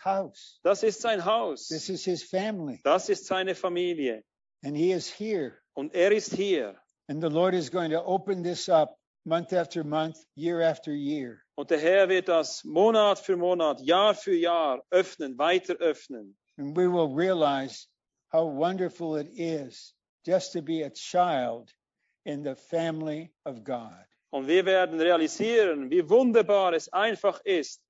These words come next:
Speaker 2: ein Kind in der Familie Gottes zu sein.
Speaker 1: For the house of God is organic in the divine life.
Speaker 2: Das Haus Gottes ist organisch im göttlichen Leben.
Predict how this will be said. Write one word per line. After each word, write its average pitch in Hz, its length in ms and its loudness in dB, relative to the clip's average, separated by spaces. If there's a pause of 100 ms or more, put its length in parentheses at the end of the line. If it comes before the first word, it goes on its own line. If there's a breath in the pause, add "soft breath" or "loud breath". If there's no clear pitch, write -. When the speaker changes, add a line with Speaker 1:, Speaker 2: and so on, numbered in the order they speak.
(220)
Speaker 2:
ein 160 240 -2
Kind 214 480 2
in 165 220 -6
der 156 120 2
Familie 165 600 0
Gottes 151 480 -2
zu - 140 -12
sein. 120 520 -2 (280)
Speaker 1:
For 180 240 4
the 160 160 6
house 196 300 6
of 156 180 -2
God 147 520 2 (400)
is 160 260 -2
organic 156 880 2 (360)
in 170 200 -2
the 151 100 0
divine 151 560 2
life. 143 640 -4 (1400)
Speaker 2:
Das 139 160 2
Haus 220 380 2
Gottes 185 440 4
ist 185 300 2
organisch 185 920 2
im 175 140 2
göttlichen 165 600 2
Leben. 147 580 2